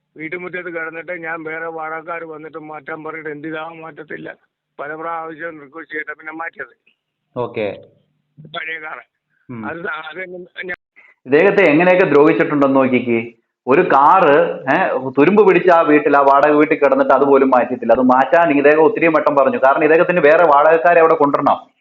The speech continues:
Speaker 3: എന്നിട്ട് പോലും അത് മാറ്റി കൊടുക്കാൻ പോലും തയ്യാറാകാതെ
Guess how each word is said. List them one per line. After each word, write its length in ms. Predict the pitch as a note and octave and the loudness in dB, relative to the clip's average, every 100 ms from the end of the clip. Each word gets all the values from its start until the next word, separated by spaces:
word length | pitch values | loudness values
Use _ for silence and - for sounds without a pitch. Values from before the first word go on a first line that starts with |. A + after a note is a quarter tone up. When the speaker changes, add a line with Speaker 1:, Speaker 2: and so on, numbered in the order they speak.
| _ _ _ | _ _ _
Speaker 3:
എന്നിട്ട് 340 | C3 F3 G3+ F#3+ | 2 2 2 4
പോലും 460 | D#3+ D#3 F#3+ - B2 | 4 4 0 -2 0
അത് 120 | D#3+ | 2
മാറ്റി 340 | C#3 D3+ F#3+ | 2 2 0
കൊടുക്കാൻ 380 | F3 D3+ D#3 D3 | 0 2 2 2
പോലും 300 | C#3+ D3 F3+ | 4 4 2
തയ്യാറാകാതെ 1200 | - B2+ C#3 D#3+ D3+ C#3 C#3 C#3+ C#3 D#3+ A3+ - | 2 4 4 4 4 4 4 4 6 4 2 -4